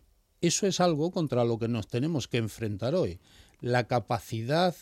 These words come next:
de ser capaz de reaccionar ante eso en tiempo y forma. Pues si reaccionas después, y yo creo que, por ejemplo, Israel, que ha tenido, todo el mundo se empeña en decir un fallo estrepitoso de inteligencia. Yo digo que no.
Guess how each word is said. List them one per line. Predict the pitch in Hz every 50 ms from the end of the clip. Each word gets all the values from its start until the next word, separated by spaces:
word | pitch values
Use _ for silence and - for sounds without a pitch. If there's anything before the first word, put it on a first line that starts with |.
| - _ -
de | 113 120 110
ser | - - 147 147 143
capaz | 151 135 131 156 160 160
de | 151 151 139
reaccionar | 123 131 131 131 127 - - 135 127 135 147 151 156
ante | 156 151 139 131 151 165
eso | 160 - - 185 190 202 - - - _ _ _ _ _ _ _ -
en | 135 135 123 123 107
tiempo | - 139 139 139 139 135 - 196 202
y |
forma. | - - 156 185 196 139 120 110 101
Pues | 107 107
si | 95 117 117
reaccionas | 107 110 120 120 120 117 113 - - 147 143 156 151 147 143
después, | 151 147 - - - 175 180 185 196 196 - - - _ - - - - _ -
y | - - 127 110
yo | 135 135 123
creo | - 151 160 160
que, | 160
por | 143 127 127
ejemplo, | 117 - 156 151 147 123 107
Israel, | 104 98 87 92 95 107 120 143 165 185 214 226
que | - 110
ha | 101
tenido, | - 104 104 107 107 110 107 107 104 101 95 101 _ _ _ _ _ _ _ _ - - _ _ _ _ - - _ _ _
todo | - 147
el | 160
mundo | 165 165 175 170 151
se | - 135
empeña | 120 107 101 131 139 151 156 143
en | 131 120
decir | 110 110 104 - - - 147 156 156 - _ -
un | 131 120 104
fallo | - - 143 160 165
estrepitoso | 143 - - 123 98 - 104 101 135 139 - 147
de | 135 117
inteligencia. | 107 95 95 92 87 123 123 104 101 95
Yo | 95 104 104 110
digo | 110 117 117 131 135 117
que | - 90 87
no. | 87 98 104 90 73 -